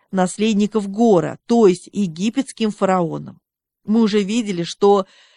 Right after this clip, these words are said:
сущностью этого святого царства Осириса был некий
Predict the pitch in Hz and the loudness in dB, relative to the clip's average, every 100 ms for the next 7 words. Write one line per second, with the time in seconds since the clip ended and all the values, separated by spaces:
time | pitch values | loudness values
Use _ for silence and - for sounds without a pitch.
0 | _ - - 349 349 269 254 - 269 - | _ -8 4 4 4 0 -2 0 0 2
1 | 240 220 214 214 214 - 220 - 247 233 | 0 2 2 2 0 -4 -6 0 2 4
2 | 196 190 - 196 185 - 185 175 - 302 | 2 -2 0 0 0 -4 -4 -4 -4 -2
3 | 330 302 - 285 208 208 294 277 320 - | -2 -2 -2 -2 0 0 0 0 -4 -4
4 | 320 311 | -2 -4